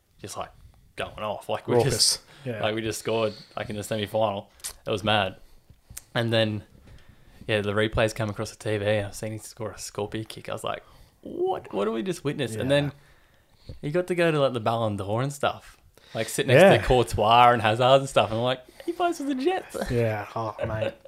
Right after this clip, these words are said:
Speaker 2: Almost
Speaker 1: Yeah,
Speaker 2: one
Speaker 1: that
Speaker 2: goal
Speaker 1: was,
Speaker 2: of the year.
Speaker 1: that was insane. And then the Jets got to host the grand finals at that one as well. Obviously,
Speaker 2: Not the,
Speaker 1: no,
Speaker 2: not the result.
Speaker 1: Yeah.
Speaker 2: <laughs> We'll let, we'll let that slide.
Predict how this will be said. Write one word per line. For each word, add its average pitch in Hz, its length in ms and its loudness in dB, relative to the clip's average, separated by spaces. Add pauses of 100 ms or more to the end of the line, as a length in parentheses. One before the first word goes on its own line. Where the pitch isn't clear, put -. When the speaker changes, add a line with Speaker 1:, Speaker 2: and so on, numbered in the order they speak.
(720)
Speaker 2:
Almost 123 320 0
Speaker 1:
Yeah, 120 60 0
Speaker 2:
one 117 120 2
Speaker 1:
that 110 60 0
Speaker 2:
goal 113 120 4
Speaker 1:
was, 110 100 0
Speaker 2:
of 101 60 -12
the 110 60 -4
year. 113 220 -2 (420)
Speaker 1:
that 98 160 -4
was 107 300 -8
insane. 104 500 -4 (300)
And 117 100 2
then 120 300 0 (800)
the 113 100 -6
Jets 110 220 -2
got - 120 -14
to - 60 -10
host 113 240 -2
the 117 40 -8
grand 107 240 -4
finals 107 380 -2
at 110 120 -2
that 107 140 -2
one 104 140 -4
as 101 100 -8
well. 104 240 0
Obviously, 104 480 -2 (920)
Speaker 2:
Not 117 240 0
the, 107 120 -4
Speaker 1:
no, 101 720 -4
Speaker 2:
not 123 160 2
the 113 80 0
result. 113 360 -2 (140)
Speaker 1:
Yeah. - 420 2
Speaker 2:
<laughs> - 40 -20 (340)
We'll 131 140 8
let, 143 260 8
we'll 131 140 4
let 127 220 4
that 117 160 0
slide. 123 400 -2